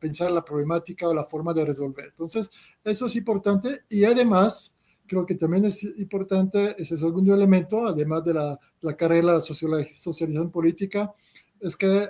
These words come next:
ah, en términos sociológicos, pues sabemos que la universidad pública, la mayor parte de las,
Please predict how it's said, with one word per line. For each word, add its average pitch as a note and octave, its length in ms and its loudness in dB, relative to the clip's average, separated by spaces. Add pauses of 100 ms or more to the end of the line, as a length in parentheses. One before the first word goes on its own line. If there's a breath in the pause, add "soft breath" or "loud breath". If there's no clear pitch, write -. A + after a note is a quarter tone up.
(140)
ah, F3+ 120 -2
en E3 140 0
términos G#3+ 380 2
sociológicos, F#3 880 0 (160 loud breath)
pues E3 120 -6
sabemos F#3 380 2
que G#3+ 80 -4
la F#3 80 2
universidad E3+ 400 -2
pública, G3 600 0 (300 soft breath)
la D#3+ 160 -4
mayor D#3 320 2
parte F#3+ 320 2
de F3 40 2
las, - 240 -2